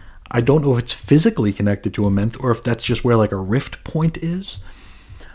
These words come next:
but we do know from Hellions that, um, Sinister's crew is working their way through Dryador to get to Arakko to steal those weapons. I don't know. I don't know. It's, uh,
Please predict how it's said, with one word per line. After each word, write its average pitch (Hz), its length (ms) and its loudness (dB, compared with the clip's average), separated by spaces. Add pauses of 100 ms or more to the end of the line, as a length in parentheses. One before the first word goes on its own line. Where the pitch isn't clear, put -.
(140)
but 143 80 6
we 165 140 4
do 175 200 6
know 165 180 6
from 131 200 0
Hellions 107 580 0
that, 107 360 -4 (120)
um, 104 520 -4 (300)
Sinister's 147 520 2
crew 101 600 -2
is 104 240 -6
working 117 340 0
their 113 140 2
way 110 160 0
through 165 320 2
Dryador 120 680 0
to - 100 -6
get 113 180 0
to - 80 -6
Arakko 107 540 0
to 98 60 -8
steal 104 260 -6
those 95 300 -8
weapons. 120 600 0 (1600)
I 113 180 -4
don't 98 240 -6
know. - 200 -12 (760)
I 104 120 -4
don't 95 160 -6
know. 90 220 -10
It's, 107 260 -8
uh, 113 320 2